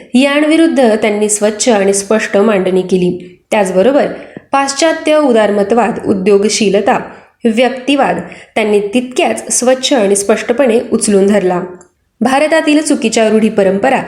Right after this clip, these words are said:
ग्रंथ प्रामाण्य यांवर बोट ठेवले. येथील मराठ्यांच्या इतिहासाचे अत्यंत संयमित असे परिशीलनही केले. पाश्चात्य संस्कृतीतील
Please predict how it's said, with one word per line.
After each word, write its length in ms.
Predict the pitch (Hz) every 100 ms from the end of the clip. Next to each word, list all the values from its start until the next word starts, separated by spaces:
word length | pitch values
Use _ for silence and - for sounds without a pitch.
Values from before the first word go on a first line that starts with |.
| - - - 220
ग्रंथ 300 | 247 240 240
प्रामाण्य 640 | 233 196 220 302 254 254
यांवर 420 | 220 196 214 208
बोट 340 | 202 196 190 233
ठेवले. 280 | 196 180 175 - - _ _ _ - -
येथील 340 | 277 302 330
मराठ्यांच्या 680 | 370 294 277 285 262 254 240
इतिहासाचे 600 | 208 214 214 214 220 202
अत्यंत 580 | 226 226 - 254 277 277 226
संयमित 680 | 226 262 226 220 269 233 214
असे 200 | 208 214
परिशीलनही 800 | 202 202 226 247 285 220 214 208
केले. 540 | 180 180 175 - - - _ 240
पाश्चात्य 500 | 226 233 220 226 202
संस्कृतीतील 800 | 220 208 208 214 269 226 196